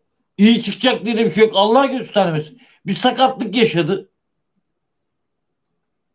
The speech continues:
Taraftara açıklayamazsın. Ama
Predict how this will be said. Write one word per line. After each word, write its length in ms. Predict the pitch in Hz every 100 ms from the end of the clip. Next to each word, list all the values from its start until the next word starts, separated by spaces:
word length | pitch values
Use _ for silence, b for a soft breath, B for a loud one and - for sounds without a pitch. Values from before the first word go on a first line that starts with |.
| _ _ _ _ _ b _ _ _ _ _ _ _ _ _ 190 147 127
Taraftara 560 | 190 240 247 262 262 220
açıklayamazsın. 1000 | 190 180 190 240 247 185 151 - 196 _ _ _ _ _ _ _ _ _ _ _ _ _ _ _ _ _ _ _ _ -
Ama 480 | 196 269 220 131